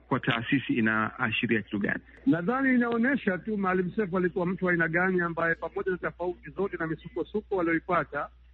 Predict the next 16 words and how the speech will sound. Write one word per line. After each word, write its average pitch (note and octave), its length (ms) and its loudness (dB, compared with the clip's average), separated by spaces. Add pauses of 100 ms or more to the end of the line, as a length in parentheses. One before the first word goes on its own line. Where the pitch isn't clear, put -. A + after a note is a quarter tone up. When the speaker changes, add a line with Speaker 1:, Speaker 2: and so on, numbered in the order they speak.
(100)
Speaker 2:
kama E3+ 200 -2
ulivyosema, D3+ 640 -2 (400)
lakini F#3 420 0
siku - 200 -4
zote F#3+ 380 2
alikuwa F3+ 300 0
tayari E3+ 340 0
kuzungumza E3 640 -2
na D#3+ 120 0
kuwafikia E3+ 540 -4
wengine, D#3 420 0
na B2+ 100 -8
kwa D3+ 140 -2
hivyo F3+ 140 0
nadhani F3 340 2
limeheshimiwa E3+ 800 -2